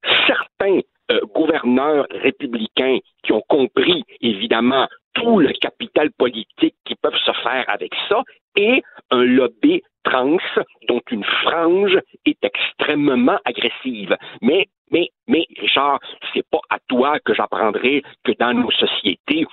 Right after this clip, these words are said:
des alliances absolument bizarroïdes, comme par exemple celle entre certains féministes et certains islamistes, sont maintenant aujourd'hui monnaie courante. Euh, on vit une période de grande confusion. Et moi,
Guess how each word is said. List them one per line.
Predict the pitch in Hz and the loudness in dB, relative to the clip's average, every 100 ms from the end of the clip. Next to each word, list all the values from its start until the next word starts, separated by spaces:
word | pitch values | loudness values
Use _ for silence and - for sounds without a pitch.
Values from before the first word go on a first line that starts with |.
| - | -6
des | 127 123 | -2 0
alliances | 110 101 123 139 - - | 0 0 0 0 0 -6
absolument | - - - 135 139 120 _ - | -8 -6 0 2 2 0 _ -4
bizarroïdes, | 175 139 117 107 113 135 139 123 113 - - | 0 0 0 2 2 2 2 0 -4 -6 -4
comme | 131 123 | -2 0
par | 117 | 0
exemple | 104 131 131 - - | 0 0 -2 -4 -2
celle | 131 143 - | 0 0 0
entre | 110 107 104 - - - | 0 0 -2 -4 -14 -8
certains | - - - 147 - | -6 -4 -2 -2 -2
féministes | 120 113 113 120 - - 110 - | 0 2 4 2 0 -4 -6 -4
et | - - | -6 -4
certains | - - 131 120 - | -4 -4 -4 -6 -8
islamistes, | - 92 107 131 - 196 - - - | -6 -2 -2 -2 -4 -4 -6 -6 -2
sont | 117 | -2
maintenant | 107 113 151 | -2 -2 -2
aujourd'hui | 127 113 85 123 | 0 -2 -4 -2
monnaie | 151 107 117 | 2 2 2
courante. | - 90 95 80 - 87 - - - | 0 -2 -2 -4 -4 -4 -8 -10 -4
Euh, | 123 | -2
on | 120 120 | 0 0
vit | 107 208 | 0 0
une | 240 233 - | 0 0 -2
période | 123 113 147 190 | -2 0 -2 0
de | 202 | -2
grande | 123 143 165 | 0 0 0
confusion. | - 123 - 98 104 120 90 - - | 0 -2 -4 -6 -2 -2 -4 -12 -6
Et | 123 107 | -2 0
moi, | 123 160 233 | 2 2 2